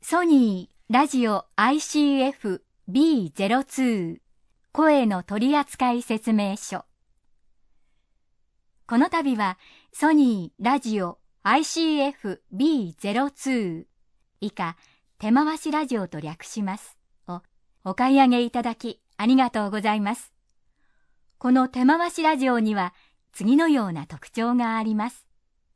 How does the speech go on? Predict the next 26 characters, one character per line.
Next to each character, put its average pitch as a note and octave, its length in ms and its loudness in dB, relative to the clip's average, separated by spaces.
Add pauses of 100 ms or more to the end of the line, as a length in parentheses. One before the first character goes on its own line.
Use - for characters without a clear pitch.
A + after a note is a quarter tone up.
(1000)
手 B3 140 2
回 D#4 260 6
し D#4 160 -2
充 D4 200 0
電 C#4 220 4
機 D4 140 0
能 C4+ 220 4
付 - 240 -10
き B3+ 60 2
の A#3+ 240 -2 (380)
非 F#3+ 220 -10
常 B3+ 260 2
用 D#4+ 280 2
ラ D4 160 0
ジ G#3+ 160 -6
オ D3+ 80 -8
で E3+ 140 -12
す。 - 180 -20 (880)
乾 C#4 260 4
電 C#4 160 6
池 A#3+ 140 -2
が G#3+ 140 0
な A3+ 140 -2
く - 80 -20
て G#3 140 -6
も F#3+ 200 -6